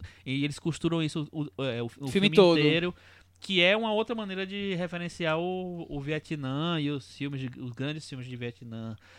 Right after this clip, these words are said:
Speaker 1: Então eu acho que tem, que não é um filme banal,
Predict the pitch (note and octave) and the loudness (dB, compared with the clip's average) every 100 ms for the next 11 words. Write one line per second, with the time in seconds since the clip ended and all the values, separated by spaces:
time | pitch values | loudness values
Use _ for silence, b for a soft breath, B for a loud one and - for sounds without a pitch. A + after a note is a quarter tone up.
0 | b b G3+ C4+ D4 D4 - D4 - D#4 | b b -6 -4 -2 -4 -6 -8 -6 -4
1 | D#4 D4 - - A#3+ F#3 A#3 C#4 E4+ D4+ | -4 -8 -10 -6 -6 -6 -4 -2 -4 -8
2 | - A3 G3+ E3+ D3+ A#2+ G2+ G2+ | -10 -8 -2 -2 0 -2 -2 -6